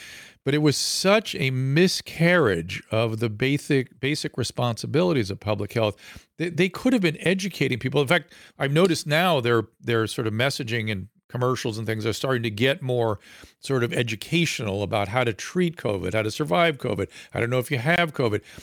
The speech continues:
I mean, there was nasal sprays that could reduce the risk. There was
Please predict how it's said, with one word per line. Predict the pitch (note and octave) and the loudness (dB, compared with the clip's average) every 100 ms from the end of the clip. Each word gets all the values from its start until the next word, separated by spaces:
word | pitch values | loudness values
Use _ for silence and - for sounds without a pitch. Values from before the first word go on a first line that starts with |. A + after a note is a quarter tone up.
| - - | -16 0
I | |
mean, | D3+ D#3+ | 2 4
there | F#3+ | 4
was | D#3 - | 4 2
nasal | A#2+ B2+ F3 F3 F3 | 0 4 4 4 0
sprays | - F3+ E3+ D#3+ | 0 2 2 2
that | E3 | -2
could | E3+ | -2
reduce | D#3 D#3+ D3+ | 0 0 0
the | E3+ | -2
risk. | D3+ E3 D#3+ - - - - - | 2 2 2 -2 -12 -20 -20 -20
There | - B2 B2+ | -6 0 2
was | B2 A#2 A2+ G2+ | 4 4 2 -2